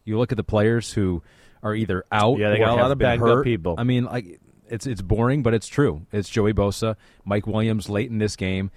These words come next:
Speaker 1: Keenan Allen has been out, Rashawn Slater
Speaker 2: Yeah,
Speaker 1: out,
Speaker 2: I know.
Speaker 1: J C Jackson now looks like he's out
Speaker 2: No, he's
Speaker 1: maybe
Speaker 2: gonna
Speaker 1: for
Speaker 2: be
Speaker 1: the rest
Speaker 2: done.
Speaker 1: of the year. That
Speaker 2: Yeah.
Speaker 1: sucks.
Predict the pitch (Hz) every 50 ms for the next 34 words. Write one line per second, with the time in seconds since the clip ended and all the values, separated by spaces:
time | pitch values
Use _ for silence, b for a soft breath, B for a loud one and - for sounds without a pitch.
0 | b b - - - 117 110 104 101 101 104 107 113 110 104 101 95 90 107 107
1 | 101 98 95 95 95 101 98 b b b b b b - - - 107 95 92 90
2 | - - 101 98 104 101 104 107 107 - _ - 101 107 117 123 95 104 - -
3 | - - 98 92 107 113 107 101 107 101 - 104 92 85 98 98 98 104 - -
4 | 107 101 98 104 104 107 110 - - 113 101 92 - 110 98 85 98 95 95 95
5 | 92 95 95 101 107 98 110 104 101 104 101 95 101 107 113 101 90 90 95 95
6 | 95 98 92 92 95 95 98 104 107 - - 101 98 104 110 - - -